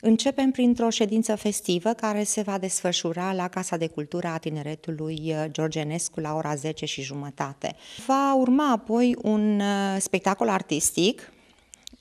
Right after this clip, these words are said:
uh, prezentat de, uh, ansamblul, uh, Casei de Cultură Doina Mureșului, George Enescu, uh, a seniorilor și a tinerilor, de dansuri românești,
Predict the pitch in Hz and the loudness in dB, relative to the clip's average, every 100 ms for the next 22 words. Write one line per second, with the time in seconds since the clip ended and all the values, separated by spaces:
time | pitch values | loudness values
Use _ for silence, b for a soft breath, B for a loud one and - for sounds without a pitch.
0 | - - 185 180 175 175 170 165 165 160 | -18 -6 -4 0 0 0 -2 -6 -10 -14
1 | _ _ _ _ _ - 202 196 190 202 | _ _ _ _ _ 0 2 2 0 2
2 | 202 202 180 160 180 180 175 170 - - | 0 0 -4 0 2 4 2 0 -6 -20
3 | - - - - 180 175 214 220 - 202 | -20 -20 -10 0 2 6 6 6 4 2
4 | 190 180 185 180 180 175 175 170 170 190 | 2 0 2 2 2 2 4 2 2 0
5 | 202 175 170 170 160 165 165 170 165 165 | 2 0 0 -2 -2 -2 0 0 0 2
6 | 170 165 160 156 156 165 - 170 160 170 | 2 0 -4 -4 -2 2 4 2 0 2
7 | 220 285 - B B B - 175 160 160 | 2 0 -8 B B B 0 2 2 2
8 | 175 247 - 311 311 - - - 240 240 | 4 2 2 2 0 -2 -4 2 4 4
9 | 233 208 226 247 226 202 175 202 220 220 | 4 2 4 6 8 8 4 4 4 4
10 | - 190 170 156 151 156 151 160 170 196 | 2 0 0 -2 -2 -2 -2 -2 0 0
11 | 190 160 180 208 - 175 180 214 247 165 | 2 2 2 2 0 0 4 6 6 4
12 | 143 151 226 - - | 0 -2 0 0 -2